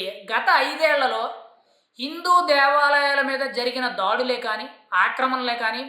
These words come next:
భూ కబ్జాలే కానీ, దోపిడీలే కానీ, ముఖ్యంగా విగ్రహాలు పగలగొట్టడమే కానీ, హుండీల దొంగతనమే కానీ, లేదనంటే దేవాదాయ శాఖకు సంబంధించిన ఆస్తులన్నీ కూడా కబ్జా చేయడం కానీ,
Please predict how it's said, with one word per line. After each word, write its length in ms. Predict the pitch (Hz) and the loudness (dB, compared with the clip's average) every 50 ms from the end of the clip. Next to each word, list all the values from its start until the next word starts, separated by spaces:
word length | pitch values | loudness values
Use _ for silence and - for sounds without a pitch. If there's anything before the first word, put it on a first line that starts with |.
| 240 - | -14 -18
భూ 160 | - 196 233 269 262 | -16 -12 -10 -6 -2
కబ్జాలే 480 | - 285 269 262 - 254 247 240 233 | 0 0 0 0 -2 -2 -2 -2 -2
కానీ, 280 | 226 226 220 220 226 262 285 269 - - | -4 -4 -6 -6 -6 -8 -10 -12 -16 -16
దోపిడీలే 600 | - 208 233 269 285 277 285 269 262 247 240 226 | -8 -4 -4 -4 -2 -4 -4 -2 -2 -2 -2 -4
కానీ, 260 | 214 - 220 226 247 285 294 - - - _ _ _ - | -6 -6 -8 -8 -8 -10 -10 -14 -20 -20 _ _ _ -12
ముఖ్యంగా 680 | 226 254 - - - - 320 311 311 311 311 311 294 269 262 262 285 269 - - - - - | -12 -12 -12 -16 -10 -4 -2 -2 0 2 2 4 4 4 4 4 2 -2 -6 -12 -16 -20 -16
విగ్రహాలు 540 | 180 196 208 190 269 294 294 294 285 285 277 | -14 -12 -8 -4 0 2 4 4 4 2 2
పగలగొట్టడమే 720 | 233 233 196 208 247 262 247 262 262 254 247 240 240 240 | 0 -2 -2 -2 -2 -2 -2 -2 -2 -2 -4 -4 -4 -6
కానీ, 240 | 233 226 226 240 269 285 - - _ _ _ _ 247 | -6 -6 -8 -8 -10 -12 -16 -20 _ _ _ _ -12
హుండీల 400 | 240 269 302 302 320 320 311 302 | -10 -10 -6 -4 -2 0 0 0
దొంగతనమే 580 | - 220 208 214 254 269 269 269 262 262 254 247 | 0 0 -2 -2 -2 0 0 0 0 0 -2 -2
కానీ, 240 | 254 240 240 262 294 302 - - - _ _ - | -2 -2 -2 -2 -4 -8 -12 -18 -20 _ _ -4
లేదనంటే 400 | 254 285 294 294 285 277 269 294 277 254 254 - - 190 | -2 0 2 2 2 2 2 2 2 2 0 -2 -4 -6
దేవాదాయ 580 | 202 196 220 262 277 294 302 294 294 285 285 277 | 0 2 4 4 4 4 4 2 2 2 0 0
శాఖకు 380 | 269 269 269 269 262 277 269 277 | -2 -4 -4 -4 -4 -6 -6 -4
సంబంధించిన 560 | 262 262 254 254 262 269 262 269 254 269 240 | -4 -2 0 0 0 0 0 -2 -4 -2 -2
ఆస్తులన్నీ 520 | 208 202 226 254 247 - 277 277 254 254 | 0 2 2 0 0 0 -2 -2 -2 0
కూడా 160 | 254 254 254 254 | -2 -2 -2 0
కబ్జా 340 | 254 202 190 190 240 247 | -2 -2 -4 -2 -4 -4
చేయడం 260 | 254 247 247 233 233 233 | -4 -4 -4 -4 -6 -10
కానీ, 220 | 226 226 254 302 | -12 -12 -12 -12